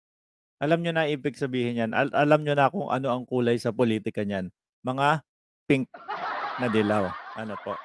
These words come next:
mga kababayan. So, merong mga nagtatanong dito kay Direk Daryl Yap, no? Pakita ko na nga, no? Oh, <laughs> yan na, no? So, sabi ni Daryl Yap dito, "Bakit nyo ba pinipilit na sana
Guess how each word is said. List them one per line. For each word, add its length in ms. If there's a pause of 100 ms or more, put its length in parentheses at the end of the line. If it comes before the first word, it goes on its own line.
(100)
mga 240
kababayan. 560
So, 160
merong 400
mga 240
nagtatanong 720 (400)
dito 320
kay 240
Direk 320
Daryl 480
Yap, 240 (720)
no? 240 (160)
Pakita 320
ko 160
na 80
nga, 140 (180)
no? 320 (500)
Oh, 160
<laughs> 480
yan 160
na, 320
no? 240 (1200)
So, 100
sabi 380
ni 80
Daryl 400
Yap 160
dito, 240
"Bakit 420
nyo 140
ba 80
pinipilit 760 (1700)
na 160
sana 560